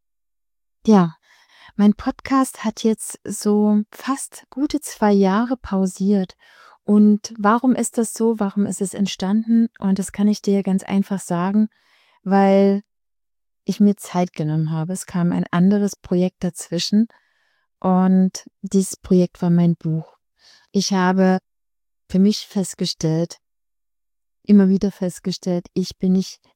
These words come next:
die Multitasking Queen. Ich bin's einfach nicht. Ich kann nicht gleichzeitig schreiben, podcasten, Marketing machen,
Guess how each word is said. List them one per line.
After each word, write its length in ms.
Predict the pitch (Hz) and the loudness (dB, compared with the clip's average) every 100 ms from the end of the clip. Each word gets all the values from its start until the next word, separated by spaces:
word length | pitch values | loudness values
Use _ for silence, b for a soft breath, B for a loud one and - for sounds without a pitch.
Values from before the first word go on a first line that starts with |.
| - | 0
die 80 | 190 | 4
Multitasking 800 | 180 180 190 - 175 180 180 180 | 4 2 -2 -4 -4 -4 -2 -4
Queen. 360 | - 151 165 - _ _ _ b b | -4 -6 -6 -8 _ _ _ b b
Ich 140 | 185 - | -10 4
bin's 260 | 254 - | 4 6
einfach 420 | - 165 170 165 | 2 -4 -4 -4
nicht. 280 | 175 165 - b b b - | -2 -4 -6 b b b -6
Ich 180 | 220 | -4
kann 200 | - 262 | 0 2
nicht 200 | 269 262 | 2 2
gleichzeitig 800 | - 208 233 - - 220 220 208 - | 0 2 2 -2 -2 0 -2 -6 -8
schreiben, 640 | 196 196 190 262 247 247 254 b b _ | -8 -4 -2 0 0 0 -2 b b _
podcasten, 1000 | 247 247 - 233 226 - - 220 220 220 b b b - | -8 -8 -6 -4 -4 -6 -2 2 2 -2 b b b -2
Marketing 580 | 202 233 226 - 220 | 0 0 -4 0 2
machen, 640 | 214 214 - 220 220 220 | 2 0 0 2 4 2